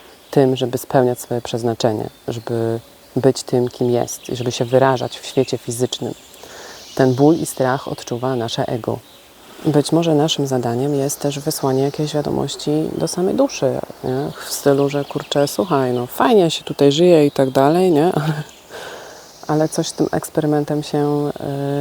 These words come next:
y, dzieje nie tak. No za dużo tu jest tego cierpienia i tyle lat i tak dalej. No mogłabyś się ogarnąć, nie? Dusza, mam takie wrażenie, właśnie jest mocno w żeńskiej energii, że, y, ona właśnie pragnie jakby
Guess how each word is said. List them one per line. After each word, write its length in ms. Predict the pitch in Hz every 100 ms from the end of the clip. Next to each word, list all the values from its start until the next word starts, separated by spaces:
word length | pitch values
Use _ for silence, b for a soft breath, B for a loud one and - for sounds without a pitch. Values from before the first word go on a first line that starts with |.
| 143 139
y, 40 |
dzieje 300 | - 143 139
nie 100 | 165
tak. 400 | 277 196 135 -
No 80 | 131
za 120 | -
dużo 240 | 220 220
tu 120 | 156 127
jest 140 | 127
tego 180 | 127 127
cierpienia 540 | - - 123 120 120
i 60 | -
tyle 220 | - 135
lat 380 | 131 127 127 -
i 40 |
tak 200 | - 123
dalej. 360 | 120 120 120 120
No 240 | 123 123
mogłabyś 460 | 127 131 139 135 131
się 160 | -
ogarnąć, 580 | 139 185 156 123 117 -
nie? 180 | - 143
Dusza, 460 | 139 165 - 143 - B B B B
mam 140 | 139 151
takie 240 | 151 147
wrażenie, 380 | 135 135 151 147
właśnie 300 | 139 135 131
jest 180 | 127 -
mocno 680 | 139 - 143 135 127 123 123
w 100 | 127
żeńskiej 400 | 143 147 - 131
energii, 600 | - 135 120 117 123 151
że, 340 | 143 123 120 117 - - - B B B - - - - - - -
y, 40 | 127 123 -
ona 160 | 127
właśnie 320 | 123 123 - 123
pragnie 380 | 131 123 127
jakby 760 | 117 117 117 127 120 117 117 120